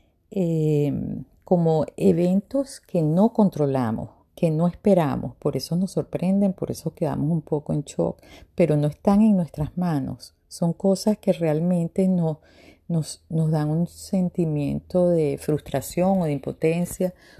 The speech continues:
como la muerte, es algo que nosotros no controlamos. Eh, definitivamente los eclipses cambian nuestras prioridades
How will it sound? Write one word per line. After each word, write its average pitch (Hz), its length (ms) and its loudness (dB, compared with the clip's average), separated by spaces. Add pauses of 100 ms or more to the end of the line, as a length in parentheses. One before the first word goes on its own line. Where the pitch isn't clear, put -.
como 156 220 0
la 156 140 4
muerte, 202 420 4
es 139 100 -2
algo 170 300 -2
que 180 100 -2
nosotros 147 520 -6
no 147 180 -2
controlamos. 131 800 -4 (920)
Eh, 147 540 2 (200)
definitivamente 151 760 2
los 175 160 2
eclipses 147 640 -2 (320)
cambian 143 400 2
nuestras 147 300 -2
prioridades 127 880 0